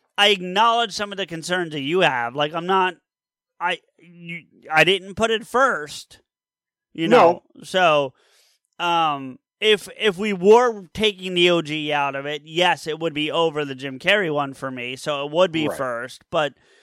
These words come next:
Speaker 1: um, but you can't, I don't think. You can, you know, and, and, and so my, my point is that there are definitely, I see some of the argument that you have for some of the problems,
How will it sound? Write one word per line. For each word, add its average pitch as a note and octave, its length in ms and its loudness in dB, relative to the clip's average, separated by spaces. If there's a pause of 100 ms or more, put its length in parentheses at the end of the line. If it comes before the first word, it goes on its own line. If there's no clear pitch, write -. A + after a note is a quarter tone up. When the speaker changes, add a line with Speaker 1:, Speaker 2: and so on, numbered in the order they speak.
(300)
Speaker 1:
um, C3 760 -4 (760)
but D#3 260 -6
you F#3 140 -8
can't, E3+ 400 -4 (160)
I D3+ 160 -2
don't C#3 240 -4
think. B2 340 -8
You C#3 140 -8
can, C#3+ 340 -8
you D3+ 100 -10
know, C3+ 280 -8 (100)
and, D3+ 240 -10
and, C#3+ 320 -20
and D3+ 240 -20
so F3 160 -6
my, E3+ 220 -2
my F3+ 220 -4
point A#3 380 -4
is E3+ 220 -4
that D#3+ 140 -6
there F3 80 0
are G3 100 0
definitely, A3+ 520 -2
I F3 200 0
see A#3+ 400 -8
some G3 240 -4
of E3 160 -2
the D#3 140 -8
argument D3+ 580 -4
that C#3+ 60 -16
you C#3+ 220 -8
have F3 420 0
for D#3+ 120 -8
some D3+ 220 -8
of C#3+ 80 -10
the C3+ 80 -8
problems, C3+ 720 -4